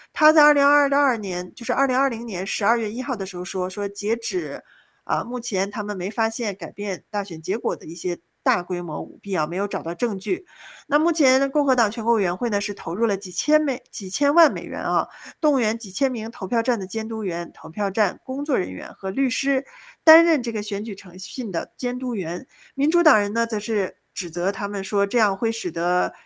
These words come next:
选举工作人员受到骚扰啊，破坏人们对投票的信任哈。那么您怎么看呢？啊，我们是不是应该就是说像共和党全国委员会所倡导的那样哈，要把这个就是选举诚信放在第一位啊？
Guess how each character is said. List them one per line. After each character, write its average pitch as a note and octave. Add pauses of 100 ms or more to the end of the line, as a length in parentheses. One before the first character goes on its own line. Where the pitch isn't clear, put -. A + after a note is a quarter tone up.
选 G#3
举 A3
工 G#3+
作 A3
人 F#3
员 F#3+
受 A3
到 G3+
骚 C4
扰 G#3+
啊， F#3 (300)
破 B3+
坏 A#3+
人 G3+
们 G#3+
对 A3+
投 -
票 A#3
的 G#3
信 D4
任 F#3
哈。 - (420)
那 A3+
么 B3
您 A#3+
怎 C4+
么 D#3+
看 C4
呢？ G3 (300)
啊， F3+
我 G3+
们 G#3+
是 -
不 A#3+
是 A3+
应 G#3+
该 G3+
就 G#3
是 G3
说 G3+
像 G3+
共 A#3+
和 A#3+
党 F3+
全 F#3+
国 G3+
委 G3
员 D#3+
会 A3+
所 G#3+
倡 -
导 A#3+
的 E3+
那 G3+
样 E3+
哈， D#3+ (380)
要 G#3+
把 F3
这 G3
个 F#3+
就 F#3+
是 F3
选 G3+
举 A#3
诚 E3+
信 A#3
放 F#3+
在 F#3
第 A3+
一 B3
位 B3
啊？ -